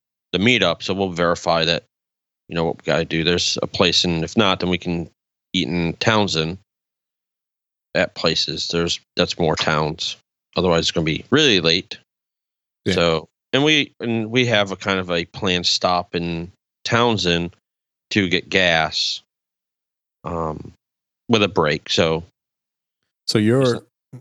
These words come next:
Speaker 2: sorry, yeah, I don't know if I was aware of this. So you said you're gonna run it the day before. Does that mean you're gonna go out Thursday, or
Speaker 1: Yes,
Speaker 2: you'll go out
Speaker 1: yes.
Speaker 2: Thursday night and run it Friday?
Speaker 1: Uh, probably gonna go out.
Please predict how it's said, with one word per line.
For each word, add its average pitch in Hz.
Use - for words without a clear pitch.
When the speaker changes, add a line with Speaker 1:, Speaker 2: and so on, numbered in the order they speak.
Speaker 2:
sorry, 98
yeah, 98
I 107
don't 101
know 98
if 90
I 90
was 110
aware 98
of 95
this. 95
So -
you 101
said 110
you're 104
gonna 101
run 101
it 92
the 92
day 92
before. 90
Does 87
that 92
mean 98
you're 95
gonna 90
go 90
out 85
Thursday, 104
or 90
Speaker 1:
Yes, 90
Speaker 2:
you'll 104
go 98
out 92
Speaker 1:
yes. 87
Speaker 2:
Thursday 95
night 92
and 92
run 92
it -
Friday? 101
Speaker 1:
Uh, 95
probably 107
gonna 95
go 92
out. 87